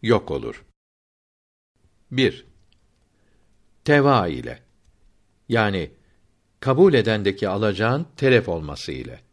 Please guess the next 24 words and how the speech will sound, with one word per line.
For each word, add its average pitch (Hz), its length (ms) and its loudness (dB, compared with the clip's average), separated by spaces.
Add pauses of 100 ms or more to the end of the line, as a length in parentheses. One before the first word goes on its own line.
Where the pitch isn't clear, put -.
(540)
Telef, 127 460 2 (120)
yani 107 440 0 (340)
yok 147 320 4
olmak 120 400 0
da 196 160 -4 (220)
iki 127 260 -2
türlü 67 260 -8
olur. 64 340 -14 (760)
Kabul 143 300 4
eden 127 400 0 (160)
sözünden 107 680 0
döner, 80 400 -6 (440)
inkar 123 440 0
eder 92 400 -6 (480)
ve 127 80 4
yemin 123 420 2
eder. 69 380 -10 (520)
Havaleyi 113 580 2
veren 123 360 0
ve 95 60 0
alan 98 340 -2
da 156 80 -2
ispat 113 440 -2
edemez. 123 480 -8